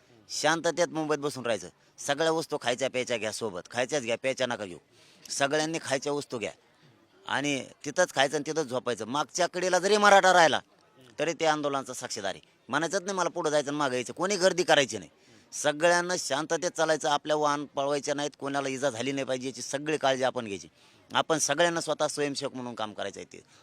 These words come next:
प्रत्येकानं, एखाद्याची गाडी पंक्चर झाली, कोणाचं डिझेल संपलं, पाठीमागून यायचं. सगळ्यांनी एकामागं एक गाड्या ठेवायच्या लाईनशीर, कोणीच लाईन मोडायची नाही. मग ती लाईन कुठंही जाऊ द्या,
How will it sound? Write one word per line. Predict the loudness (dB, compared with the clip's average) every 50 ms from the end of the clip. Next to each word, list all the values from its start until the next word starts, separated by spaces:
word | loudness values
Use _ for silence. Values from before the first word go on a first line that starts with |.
| _ _ -4
प्रत्येकानं, | -4 -4 -2 -2 -4 -2 -2 -8 -8 -12 _ _ _ -4
एखाद्याची | -4 -2 0 0 0 2
गाडी | 2 2 2
पंक्चर | 2 -2 -4 -2 2 0 2 4
झाली, | 2 2 2 0 -2
कोणाचं | -2 -2 -2 -2 -2 -2 -2 -4
डिझेल | -4 -2 0 0 0
संपलं, | 0 -4 -6 -4 0 0 -2 -2 -2 _ _ _ _ _ _ 0
पाठीमागून | 2 2 2 2 2 2 2 2 0
यायचं. | -2 -4 -4
सगळ्यांनी | -6 -2 0 2 4 8 6 6 6 6
एकामागं | 2 2 4 4 4 4 6 4 4
एक | 2 2 4
गाड्या | 6 6 6 6
ठेवायच्या | 2 2 0 0 2 2 0 4
लाईनशीर, | 6 6 6 6 4 2 0 0 -2 _ _ _ _ _ _ _ _ -2
कोणीच | -2 0 0 0 2
लाईन | 4 4 4 4
मोडायची | 2 0 0 0 0 -2 -4 -12
नाही. | -12 -16 _ _ -20 -20 _ _ _ _ _ _ _ -2
मग | -2 -2 2 2
ती | 4 6
लाईन | 8 6 6 6
कुठंही | 0 -2 4 6 6 10
जाऊ | 10 8 8
द्या, | 8 0